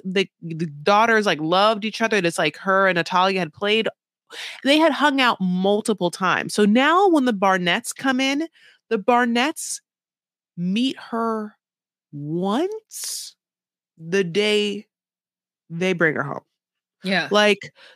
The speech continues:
Speaker 1: the disparity in how the other family had, like,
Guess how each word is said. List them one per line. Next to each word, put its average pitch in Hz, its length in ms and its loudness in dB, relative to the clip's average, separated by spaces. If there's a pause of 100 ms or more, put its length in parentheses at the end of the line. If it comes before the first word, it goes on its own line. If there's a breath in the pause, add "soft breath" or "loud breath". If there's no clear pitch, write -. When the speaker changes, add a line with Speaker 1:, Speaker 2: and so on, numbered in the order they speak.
Speaker 1:
the 196 160 4
disparity 285 1080 4
in 214 480 2 (680)
how 202 480 4
the 196 220 4
other 190 160 2
family 190 520 2
had, 185 280 0
like, 165 340 0